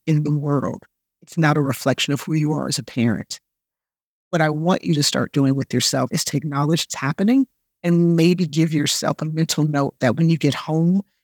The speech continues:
you might want to practice more with how to help your child not be that overwhelmed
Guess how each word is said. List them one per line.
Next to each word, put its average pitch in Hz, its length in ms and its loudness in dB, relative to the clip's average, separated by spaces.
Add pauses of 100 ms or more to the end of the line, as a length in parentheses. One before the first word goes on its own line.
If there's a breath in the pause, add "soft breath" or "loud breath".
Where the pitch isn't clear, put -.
you 165 120 -6
might 151 180 0
want 147 140 2
to - 40 0
practice - 520 -2
more 147 340 0
with 143 320 0
how 151 240 -2
to 147 80 0
help - 260 -2
your 135 100 -6
child - 260 -4
not - 220 -4
be - 100 -4
that - 180 0
overwhelmed 143 600 0